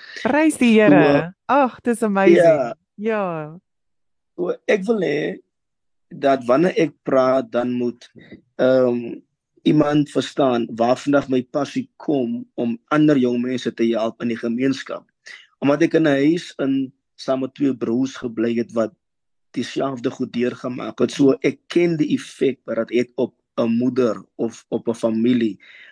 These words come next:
Speaker 2: wanneer daar kinders is wat betrokke is in drugs en tik en dwelms en gangsters. So, ehm, dit is my, my driving force,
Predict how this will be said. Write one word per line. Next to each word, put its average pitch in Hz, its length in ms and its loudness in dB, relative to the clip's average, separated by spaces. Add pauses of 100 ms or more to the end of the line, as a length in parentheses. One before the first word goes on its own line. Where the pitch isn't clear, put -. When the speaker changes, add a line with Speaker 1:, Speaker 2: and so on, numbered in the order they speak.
Speaker 2:
wanneer 117 220 0
daar 113 200 0
kinders 135 380 -4
is 117 280 -6
wat 110 280 -6
betrokke 147 680 -4
is - 260 -16
in 120 160 -6
drugs 107 440 -2
en 110 240 0
tik - 400 -2
en 113 160 2
dwelms 110 640 0
en 107 260 -2 (320)
gangsters. 107 560 0
So, 135 320 2 (760)
ehm, 131 680 -2 (240)
dit 139 240 -4
is - 380 -6 (280)
my, 131 420 2
my 131 140 0
driving 156 600 -4
force, 123 600 -8